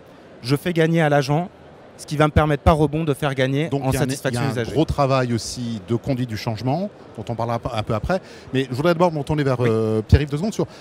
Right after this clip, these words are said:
Speaker 2: donc en fait, les I A, c'est vraiment une solution, euh, euh, pas magique, mais pas loin, et qui va, euh, permettre, euh, d'améliorer énormément de choses dans les années qui viennent. Euh, est-ce que le, le,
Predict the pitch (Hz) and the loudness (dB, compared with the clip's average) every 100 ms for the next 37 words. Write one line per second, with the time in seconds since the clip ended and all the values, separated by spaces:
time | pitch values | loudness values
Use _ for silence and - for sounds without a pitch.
0 | - 139 139 147 151 180 143 170 220 208 | -2 2 2 0 -2 0 0 2 2 2
1 | 143 131 185 165 - 143 143 - 190 196 | -2 -2 -2 -2 -4 -4 -6 -4 -2 0
2 | 147 123 120 120 113 - - - 113 120 | 0 2 2 0 -4 -12 -20 -4 0 2
3 | 117 117 113 110 - - - 127 139 127 | 2 2 0 -4 -14 -6 -2 0 0 -2
4 | 165 143 127 135 151 185 208 208 147 - | -4 -4 0 0 0 0 0 2 0 0
5 | 147 127 156 165 160 127 123 117 127 143 | -4 0 0 2 2 2 0 0 -2 0
6 | 165 170 - 127 127 127 135 139 139 139 | -2 -4 -2 0 2 2 0 0 0 0
7 | 139 135 135 - 170 180 147 131 127 131 | 0 -2 -2 -2 0 0 0 -2 0 0
8 | 135 139 - 135 180 233 180 147 170 - | 0 -2 -4 -2 0 0 -2 -2 -6 -14
9 | - 139 - 214 196 143 139 135 131 127 | -2 -2 2 2 2 4 2 2 2 0
10 | 127 | -2